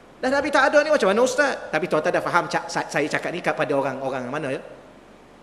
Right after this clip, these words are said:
Tuan-tuan okey? Tak ada masalah. Saya nak baca satu hadis Nabi, tuan-tuan, betapa hebatnya Nabi Muhammad.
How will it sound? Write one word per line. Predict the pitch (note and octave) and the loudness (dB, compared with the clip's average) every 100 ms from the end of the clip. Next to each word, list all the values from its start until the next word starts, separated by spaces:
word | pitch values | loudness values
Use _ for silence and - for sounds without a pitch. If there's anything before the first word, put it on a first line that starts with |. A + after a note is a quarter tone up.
| - - - - - - - - - - - - - | -20 -20 -20 -20 -20 -20 -20 -20 -20 -20 -20 -20 -14
Tuan-tuan | B2 A#2 D#3 | -8 -4 -4
okey? | - F3 B2 - - - - - - - - - - - - - - - - - - - - - | -2 -4 -4 -12 -20 -20 -20 -20 -20 -20 -20 -20 -20 -20 -20 -20 -20 -20 -20 -20 -20 -20 -20 -20
Tak | - | -14
ada | |
masalah. | B2+ - E3+ D#3+ - - - - - - | -12 -10 -10 -10 -14 -20 -20 -20 -20 -18
Saya | - F#3+ | -4 -2
nak | G3 G3 | 0 0
baca | |
satu | F#3+ F#3 F3 | -2 -2 -2
hadis | F3 E3+ | -2 -2
Nabi, | E3+ E3+ E3+ | 0 0 0
tuan-tuan, | D#3+ D#3+ | -2 -4
betapa | E3 E3 | -4 -4
hebatnya | E3 E3 E3 - E3 | -4 -2 -2 -4 -4
Nabi | D#3 D3+ | -4 -4
Muhammad. | D#3 D#3+ E3 D3+ | -4 -4 -2 -4